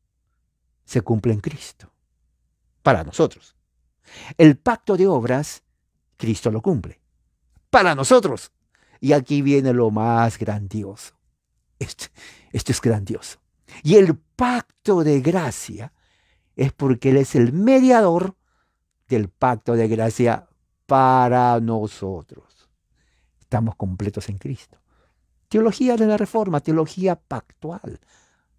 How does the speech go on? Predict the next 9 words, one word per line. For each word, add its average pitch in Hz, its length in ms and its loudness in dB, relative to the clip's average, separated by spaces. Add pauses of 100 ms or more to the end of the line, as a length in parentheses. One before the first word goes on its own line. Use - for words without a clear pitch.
(600)
¿Me 143 100 4
entiende 220 600 0
usted 98 400 -10
esto? - 440 -14 (1900)
Esta - 220 -4
es - 60 -4
teología 160 500 -2
pura 156 280 -2
reformada, 139 640 -4